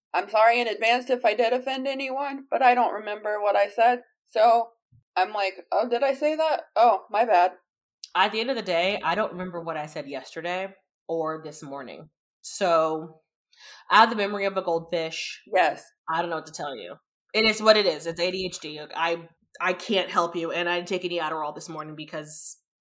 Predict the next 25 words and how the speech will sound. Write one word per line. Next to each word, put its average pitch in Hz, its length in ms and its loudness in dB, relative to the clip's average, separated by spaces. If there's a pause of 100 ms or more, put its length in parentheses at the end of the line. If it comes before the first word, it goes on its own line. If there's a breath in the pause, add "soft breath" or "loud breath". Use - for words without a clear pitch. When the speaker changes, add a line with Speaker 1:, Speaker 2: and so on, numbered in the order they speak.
(160)
Speaker 2:
I'm 180 200 -4
waiting 170 300 -2
to 165 140 -4
do 165 220 -10
my 151 140 -6
test 151 320 -8
and 156 60 -16
take 151 100 -16
my 156 80 -10
Adderall 139 400 -6
for 143 80 -14
that. - 240 -10
<laughs> - 60 -8
So, 175 440 -2 (160)
that's 349 1400 -2
all 160 80 0
I 147 40 -2
got. 127 220 -4 (400)
Anywho, 226 380 0 (180)
so 254 320 4
I 240 100 6
guess 277 220 2
that's 370 260 -2
our, 339 320 6
um, 247 320 4